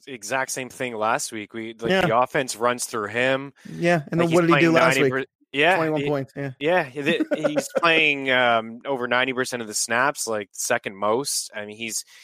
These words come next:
Speaker 1: he's right behind McCaffrey in, in a lot of categories. I mean, a hundred fifteen touches, ninety-one percent of the snaps. That's, again, second to Christian McCaffrey and fifty-two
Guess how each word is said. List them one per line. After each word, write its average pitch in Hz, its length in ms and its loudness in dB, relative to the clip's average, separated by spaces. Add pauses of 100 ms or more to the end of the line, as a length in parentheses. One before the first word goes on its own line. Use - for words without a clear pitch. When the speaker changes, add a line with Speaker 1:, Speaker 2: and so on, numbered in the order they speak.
(120)
Speaker 1:
he's 135 200 -6
right 156 220 2
behind 135 480 2
McCaffrey 120 600 -2
in, 110 260 -8
in 117 140 -8
a 107 60 -2
lot 117 260 2
of 123 80 -6
categories. 104 840 -4 (360)
I 107 40 -20
mean, 104 100 -8
a 101 40 -4
hundred 120 280 -6
fifteen 110 360 -12
touches, 107 720 -4 (240)
ninety-one 107 320 -6
percent 104 240 -10
of 98 40 -10
the 98 80 -8
snaps. 101 400 -4
That's, - 320 -8
again, 113 360 -8
second - 480 -6
to - 120 -8
Christian 104 340 -10
McCaffrey 95 680 -6
and 95 340 -16
fifty-two 117 680 -6